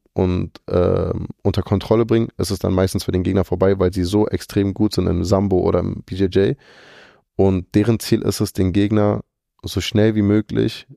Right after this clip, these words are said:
so viel Kraft zu entziehen, dass er, selbst wenn er wieder auf, in den Stand kommt, gar keine Kraft mehr anwenden kann in seinen Schlägen, gar keine Kraft mehr hat, äh, zu striken, das heißt zu treten oder zu boxen. Und, ähm,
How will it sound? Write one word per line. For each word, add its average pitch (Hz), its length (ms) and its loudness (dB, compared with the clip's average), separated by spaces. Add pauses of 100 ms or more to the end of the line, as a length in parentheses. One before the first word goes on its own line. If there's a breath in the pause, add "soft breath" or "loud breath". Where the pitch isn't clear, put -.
(160)
so 110 220 2
viel - 180 -4
Kraft - 300 -4
zu 104 100 0
entziehen, 110 580 -2 (640)
dass 101 200 0
er, 101 100 0
selbst 101 280 0
wenn 113 140 4
er 110 100 0
wieder 104 200 0
auf, - 240 -4
in 101 100 0
den 95 100 2
Stand 110 300 0
kommt, - 340 -4
gar 98 140 2
keine 104 200 -2
Kraft - 240 -4
mehr 107 120 0
anwenden 104 320 0
kann 98 180 -2
in 95 100 -2
seinen 92 160 0
Schlägen, 104 440 0 (420 loud breath)
gar 95 160 2
keine 101 220 2
Kraft - 280 0
mehr 101 120 2
hat, 95 200 -2
äh, 90 180 2
zu - 120 -8
striken, 95 420 0
das 90 140 -2
heißt 90 140 0
zu 87 80 -8
treten 98 340 0
oder 92 120 2
zu - 140 -10
boxen. 104 380 -2 (760 loud breath)
Und, 95 400 2
ähm, 87 640 2